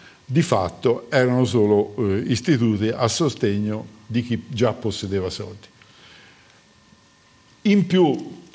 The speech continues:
questo Montepio, prima si è, si è citato il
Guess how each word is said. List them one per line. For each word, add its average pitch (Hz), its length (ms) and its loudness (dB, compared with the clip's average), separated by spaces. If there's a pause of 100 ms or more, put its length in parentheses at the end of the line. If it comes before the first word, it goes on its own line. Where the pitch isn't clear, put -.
questo 135 300 2
Montepio, 127 680 2
prima 139 380 -2
si 110 120 -2
è, 101 220 -2
si - 180 -6
è 107 40 -6
citato 113 760 -2
il 104 520 -4